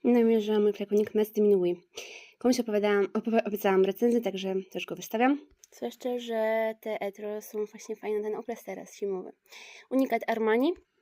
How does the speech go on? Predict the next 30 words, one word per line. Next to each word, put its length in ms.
Avon 480
Charisma. 640
Charisma, 460
Charisma, 460
Charisma. 500
No, 220
chwilę 220
dałam 260
dwie 160
miniaturki 440
tutaj, 260
to 120
jest 100
dużo 200
różnych 340
miniaturek, 520
zaś 160
się 80
tu 80
po 120
prostu 340
zaplączę. 480
A 80
chcę 120
się 140
dostać 440
do 480
tego 640
flakonika, 680
unikatu 520